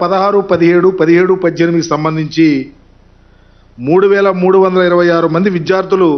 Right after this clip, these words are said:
దరిదాపు మూడు వందల పద్దెనిమిది కోట్ల రూపాయలు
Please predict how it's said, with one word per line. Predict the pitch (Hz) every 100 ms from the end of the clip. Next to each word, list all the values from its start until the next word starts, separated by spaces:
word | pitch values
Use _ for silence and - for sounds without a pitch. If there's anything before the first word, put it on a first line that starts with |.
| 131 _ _ _ _ _ _ _ _ _ _ - - _ 147
దరిదాపు | 156 196 202 170
మూడు | 175 190 190
వందల | 185 180 180
పద్దెనిమిది | 165 165 160 175
కోట్ల | 185 196 185
రూపాయలు | 185 175 170